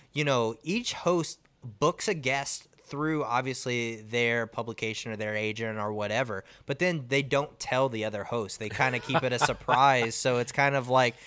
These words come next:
Speaker 1: they're doing the intros, and, like, whoever is on the outskirts of, like, knowing who it is, they're like, are they trying to guess? All right, no, it's this guy. No, it's this girl. It's this, it's this, it's this.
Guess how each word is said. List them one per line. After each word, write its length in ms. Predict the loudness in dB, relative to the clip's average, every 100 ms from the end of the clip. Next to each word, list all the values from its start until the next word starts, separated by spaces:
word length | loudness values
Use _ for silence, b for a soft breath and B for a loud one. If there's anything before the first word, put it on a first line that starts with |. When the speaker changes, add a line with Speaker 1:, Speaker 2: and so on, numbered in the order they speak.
| B -2
Speaker 1:
they're 140 | 0
doing 320 | 2 0 0
the 60 | -2
intros, 680 | -2 -4 -2 0 2 0 -2
and, 160 | -4 -2
like, 240 | 0 -2 B B B B -6 0
whoever 720 | 4 4 2 2 2 2 0 -4 -2
is 200 | 0 4
on 220 | 4 2
the 140 | -2
outskirts 640 | 0 0 0 -2 -2 -4 -2
of, 260 | -2 -2 -4 -8
like, 280 | -6 -6 -6
knowing 320 | -4 -2 -2 -4
who 140 | -2
it 120 | -2
is, 320 | 0 0 -2
they're 200 | -2 -2
like, 220 | 0 -2 B B B
are 140 | -2
they 100 | 0 0
trying 260 | 2 2
to 80 | 0
guess? 340 | 0 0 0 -2
All 80 |
right, 240 | -4 -4 -6
no, 140 | -6
it's 160 | -6 -4
this 140 | -4
guy. 180 | 0 -2
No, 120 | -2
it's 140 | -8 -4
this 180 | -6 -4
girl. 240 | -6 -6
It's 140 | -8
this, 280 | -6 -6 -6 -12 -10
it's 200 | -8 -8
this, 300 | -8 -8 -10
it's 100 | -10
this. 260 | -8 -8